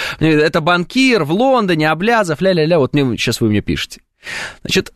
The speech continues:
чтобы было предельно понятно москвичам, а у нас радио называется "Говорит Москва", да? Кто это такой? А, вот вы, наверное, когда-нибудь в целом бывали на Павелецкой?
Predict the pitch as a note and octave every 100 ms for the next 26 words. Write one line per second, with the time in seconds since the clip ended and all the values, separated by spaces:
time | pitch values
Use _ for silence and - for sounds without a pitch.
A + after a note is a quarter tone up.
0 | _ - - G3+ G3+ C4 A#3+ F#3 F3 A3
1 | G#3 E3 D#3+ F#3 D3 D3 D#3+ D3 D3 D3
2 | F2 - A#2+ C3 C3+ - F3+ D3 B2 C3
3 | B2+ A#2+ A#2+ A#2+ A#2 - G#2+ E2 A#2+ D#3+
4 | - _ _ _ _ _ _ _ - -
5 | F3 F#3 D#3 D3 C3+ G#2 - - - -
6 | - - - - - B2+ C3+ C3+ - D#3+
7 | F#3+ - F#3 B3 F#3+ F3 G3 G#3+ B3 F#3+
8 | D#3 C3+ D#3 D3+ G3 F#3+ C#3 G2 F2 -
9 | - A2+ - - F3+ C3 F2+ - B2 D3
10 | G#3+ B3 D#3+ D3 C#3+ C#3+ D3+ C#3+ A2 -
11 | - G2+